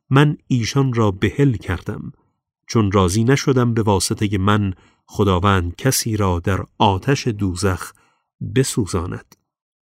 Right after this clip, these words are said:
روایات درباره این گونه گذشت‌ها از حضرت امام جعفر صادق علیه السلام و سایر ائمه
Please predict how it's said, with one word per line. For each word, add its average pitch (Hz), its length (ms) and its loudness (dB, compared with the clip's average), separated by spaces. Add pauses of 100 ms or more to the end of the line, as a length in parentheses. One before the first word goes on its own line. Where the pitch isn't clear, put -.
(840)
روایات 113 720 4
درباره 104 640 2
این 156 240 2
گونه 117 260 2
گذشت‌ها 101 800 2 (440)
از 92 200 0
حضرت 98 420 -2
امام 95 420 0
جعفر 135 440 0
صادق 120 580 -2
علیه 113 240 -2
السلام 131 640 0 (460)
و 92 280 0
سایر 101 640 -2
ائمه 127 560 0